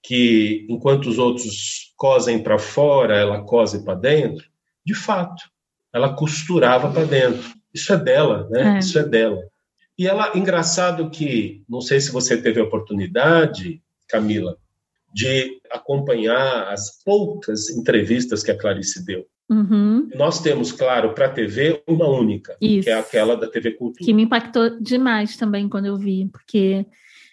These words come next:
Speaker 2: é ela, né, no estado puro,
Speaker 1: É.
Speaker 2: bruto.
Speaker 1: Sim. Independentemente dessa, tem aquela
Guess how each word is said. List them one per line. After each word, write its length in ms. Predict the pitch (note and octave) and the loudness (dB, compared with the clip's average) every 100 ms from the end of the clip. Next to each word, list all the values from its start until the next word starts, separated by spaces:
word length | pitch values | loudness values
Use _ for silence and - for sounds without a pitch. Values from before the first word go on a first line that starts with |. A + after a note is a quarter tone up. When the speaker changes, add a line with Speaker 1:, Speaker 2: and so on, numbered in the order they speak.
| - | -2
Speaker 2:
é 300 | A3 A3+ G#3 | 2 4 4
ela, 380 | G#3 G#3 F#3+ F#3 | 4 4 2 2
né, 340 | G3 G3+ G3+ | 2 2 0
no 140 | G3+ G#3 | 2 0
estado 500 | G#3 A3 G#3+ - - | 0 0 2 0 0
puro, 480 | C#4 B3 A#3+ G#3 F#3+ | 4 6 6 4 0
Speaker 1:
É. 320 | - _ _ _ _ _ - | -6 _ _ _ _ _ -6
Speaker 2:
bruto. 360 | F#3 A3+ A#3 | 0 2 2
Speaker 1:
Sim. 480 | - - G3+ F#3 - - _ _ _ _ _ - | 0 0 2 0 -4 -12 _ _ _ _ _ -2
Independentemente 1160 | D#3+ F3 E3 E3 D3+ C#3 C3+ C3+ A2+ A2 A2 | 0 2 0 2 0 0 -2 0 0 0 -2
dessa, 520 | F#2 A2+ C#3 C3 - G#2+ | -2 2 2 2 -2 -2
tem 200 | B2 B2+ | 2 2
aquela 640 | B2+ - C3+ C#3 F2 D#2+ | 0 0 0 2 0 -6